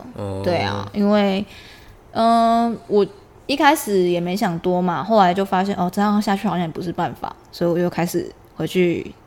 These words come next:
Speaker 2: 呃，敲我的厂商说：“哎，你们最近 <laughs> 有工作？”
Speaker 1: 哦，我又回来了。
Speaker 2: “我回台湾咯。” <laughs> 对啊，没办法。
Speaker 1: 所以应该都还顺利吧？回来台湾之后。
Speaker 2: 其实 OK 啦，因为我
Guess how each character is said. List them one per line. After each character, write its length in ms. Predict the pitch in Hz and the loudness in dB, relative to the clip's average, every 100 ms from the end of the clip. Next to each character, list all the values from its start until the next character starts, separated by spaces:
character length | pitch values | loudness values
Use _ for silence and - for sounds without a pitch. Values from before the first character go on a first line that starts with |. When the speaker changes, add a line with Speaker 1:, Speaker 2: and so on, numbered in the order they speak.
| - | -20
Speaker 2:
呃， 140 | - - | -16 -12
敲 220 | - 190 | 0 4
我 120 | 190 165 | 4 2
的 40 | |
厂 180 | 175 160 | -2 -4
商 180 | 165 165 | -4 -4
说 120 | 165 | -2
：“哎， 100 | 240 | 0
你 140 | 302 254 | 2 4
们 200 | 190 202 | 4 4
最 100 | 247 | 4
近 220 | 262 262 | 6 6
<laughs> 1200 | 208 277 254 240 - - - - 370 - - - | 8 10 10 10 4 2 -6 -2 0 2 2 4
有 120 | 208 180 | 2 4
工 100 | 233 | 2
作？” 100 | 247 - | 2 2
Speaker 1:
哦， 40 | |
我 100 | 110 | 4
又 100 | 139 | 6
回 180 | 113 107 | 6 4
来 160 | 104 90 | 4 0
了。 60 | 92 - - | -2 -4 -2
Speaker 2:
“我 240 | 202 202 | 4 6
回 240 | 202 226 247 | 8 8 8
台 240 | 262 220 | 6 6
湾 280 | 233 240 233 | 6 6 4
咯。” 500 | 233 220 220 226 247 311 233 214 277 262 269 285 277 240 240 381 - - | 4 4 4 6 6 8 6 8 6 4 0 -2 -6 -6 -8 -10 -16 -8
<laughs> 480 | - - - - - | -6 -6 -10 -8 2
对 160 | 214 | 4
啊， 400 | 190 180 185 - 233 - - | 4 2 -2 -6 -12 -16 -10
没 120 | 185 | -6
办 140 | 185 208 | 0 0
法。 60 | |
Speaker 1:
所 120 | 208 165 | 4 6
以 60 | |
应 80 | 143 | 8
该 140 | 143 | 8
都 160 | 139 135 | 8 8
还 100 | 113 | 6
顺 240 | - 110 | 4 2
利 100 | 98 | 0
吧？ 220 | 92 76 - | -4 -8 -2
回 100 | 110 | 0
来 80 | 104 | 0
台 120 | 104 | 0
湾 120 | 104 | -2
之 140 | 98 | -4
后。 180 | 92 92 - | -4 -6 -6
Speaker 2:
其 140 | 208 | -2
实 80 | 226 | 2
OK 300 | 226 233 214 | 2 2 2
啦， 240 | 208 175 202 | 2 2 2
因 100 | 226 | 4
为 460 | 240 226 214 180 - | 4 4 2 0 -2
我 440 | 185 170 165 | 0 2 0